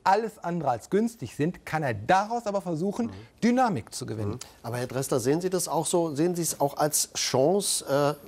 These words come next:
Speaker 2: Äh, äh, Professor, ähm, Kronberg hat gerade gesagt, das kann man auch im Grunde genommen drehen.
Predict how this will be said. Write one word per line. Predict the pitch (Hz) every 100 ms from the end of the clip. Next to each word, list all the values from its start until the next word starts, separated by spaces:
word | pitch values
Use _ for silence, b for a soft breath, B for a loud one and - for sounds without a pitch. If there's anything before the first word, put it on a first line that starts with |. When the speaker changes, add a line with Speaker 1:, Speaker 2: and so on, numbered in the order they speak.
| -
Speaker 2:
Äh, |
äh, | 139 143 - - - -
Professor, | 151 151 135 131 B B B B -
ähm, | 120 127 131 -
Kronberg | - 151 156 -
hat | 156 -
gerade | 147 143
gesagt, | 143 143
das | 135 -
kann | 151
man | 156
auch | 139
im | 139 139
Grunde | 135 139
genommen | 131 123 117 120
drehen. | 131 160 135 92